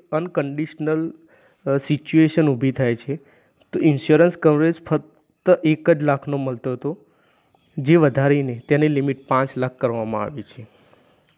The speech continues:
સમજી શકો છો મિત્રો? In short, પાંચ લાખથી ઓછા પૈસા હોય તો એ તે પ્રમાણે મળશે અને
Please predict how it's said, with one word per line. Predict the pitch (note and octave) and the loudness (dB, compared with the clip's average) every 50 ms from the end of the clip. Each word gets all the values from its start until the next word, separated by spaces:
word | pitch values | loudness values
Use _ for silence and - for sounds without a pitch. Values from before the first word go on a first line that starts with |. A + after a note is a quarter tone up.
| _ _ _ _ - | _ _ _ _ -4
સમજી | C#3 C#3 C#3 D#3 | -2 0 0 0
શકો | D#3 - F3+ D#3+ E3 D3 | 2 2 2 2 4 2
છો | C3+ B2 | 2 0
મિત્રો? | A2+ A2+ A2 - B2 A#2+ _ _ - - _ _ _ _ _ _ - - | -2 -4 -6 -8 -12 -12 _ _ -20 -20 _ _ _ _ _ _ -2 0
In | D#3 E3 | 0 0
short, | D#3+ - D3+ C#3+ D#3 | 2 2 4 4 4
પાંચ | D#3 D#3 - C#3+ C#3+ D3+ D#3+ D#3+ - | 2 0 0 2 2 2 0 0 -2
લાખથી | D#3+ D3+ D3 D3 D3 - - E3 - - | 0 0 0 0 -2 -6 -8 -8 -6 -6
ઓછા | D3+ C3 B2 - - D3 D3 D3+ D#3 | -8 -8 -8 -8 -4 -2 -2 -2 -2
પૈસા | D#3+ - D3+ B2+ A#2 - - C3 B2+ | -4 -4 -6 -6 -6 -6 -6 -6 -6
હોય | B2 A#2+ B2+ B2+ C3 C#3 | -6 -6 -6 -6 -6 -8
તો | C#3 - C#3+ - _ - | -8 -8 -10 -8 _ -2
એ | D#3 D#3 | -2 -2
તે | D#3 D#3 E3 E3 F3 | 0 2 2 2 2
પ્રમાણે | F3 - D3+ C#3+ C#3 C3+ B2+ C3 | 2 2 0 0 0 -2 -2 -4
મળશે | C3 B2 A#2+ A2+ A2 - - C#3 - - D3+ | -4 -6 -6 -8 -10 -10 -10 -10 -10 -8 -8
અને | C#3 C3+ C#3 C#3 C#3+ C#3+ C#3 | -4 -2 0 0 0 0 -2